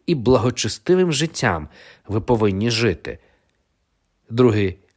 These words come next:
лист Петра, третій розділ, одинадцятий вірш. Що ми можемо вберегти на час повернення Ісуса? Під час останнього горя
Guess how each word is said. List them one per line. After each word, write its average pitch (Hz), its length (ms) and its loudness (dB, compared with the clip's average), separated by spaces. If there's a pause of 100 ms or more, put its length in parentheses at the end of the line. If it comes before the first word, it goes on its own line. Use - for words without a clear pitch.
лист 113 260 -2
Петра, 120 480 0 (460)
третій 110 360 0
розділ, 117 420 0
одинадцятий 107 680 -4
вірш. - 420 -10 (1200)
Що - 340 0
ми 180 140 0
можемо 131 360 0
вберегти 117 800 0
на 98 180 -6
час 123 300 -2
повернення 95 640 -4
Ісуса? - 720 -6 (1400)
Під - 160 0
час 123 320 0
останнього 110 600 0
горя 104 400 0